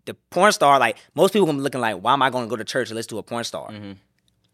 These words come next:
Speaker 1: But the porn star, God let him have his experience of life and everything to free other people that fall into sexual lust, sexual sin,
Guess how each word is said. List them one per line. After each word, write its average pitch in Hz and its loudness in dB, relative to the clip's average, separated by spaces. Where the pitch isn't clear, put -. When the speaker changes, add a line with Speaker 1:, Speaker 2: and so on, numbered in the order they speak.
Speaker 1:
But 120 -4
the 101 -4
porn 180 4
star, 139 2
God 156 4
let 156 0
him 165 0
have 147 2
his 147 -2
experience 143 -2
of 120 -6
life 135 4
and 123 -8
everything 113 -4
to 143 2
free 180 4
other 147 8
people 147 0
that 135 4
fall 135 6
into 123 0
sexual 127 0
lust, 117 0
sexual 123 -4
sin, 113 -4